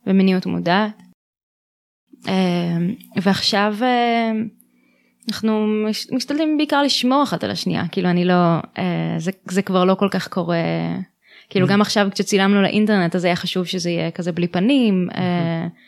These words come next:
Speaker 1: ולשים לב שזה נשאר כזה במקום בטוח, ולא מופץ כזה לכל מקום.
Speaker 2: וה-, והדגש על ההגבלות האלו היו מכיוון שהוא ציין את זה, לשמור על הביטחון שלך, או בגלל שהיא כבר,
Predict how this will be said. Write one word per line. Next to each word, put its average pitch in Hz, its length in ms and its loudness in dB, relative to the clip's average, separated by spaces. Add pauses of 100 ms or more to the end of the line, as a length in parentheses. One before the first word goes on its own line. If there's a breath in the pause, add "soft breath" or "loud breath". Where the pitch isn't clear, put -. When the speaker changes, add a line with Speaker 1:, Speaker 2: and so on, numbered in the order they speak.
(260 loud breath)
Speaker 1:
ולשים 180 280 0
לב 185 40 2
שזה 180 200 -2
נשאר 175 280 -2
כזה 180 220 -2
במקום 175 300 -2
בטוח, 196 500 0
ולא 175 400 0
מופץ 170 520 -4
כזה 175 300 -4 (720)
לכל 190 300 -6
מקום. 202 420 -4 (680)
Speaker 2:
וה-, 139 360 -2 (160)
והדגש 135 680 0
על 170 100 4
ההגבלות 139 580 0
האלו 160 460 0
היו 143 300 0
מכיוון 135 560 -2 (2000)
שהוא 170 360 0
ציין 190 420 0
את 196 120 2
זה, 220 280 0 (320)
לשמור 143 380 0
על 143 60 4
הביטחון 135 420 -2
שלך, 202 320 0
או 202 60 2
בגלל 147 360 0
שהיא 147 200 -2
כבר, 139 220 -4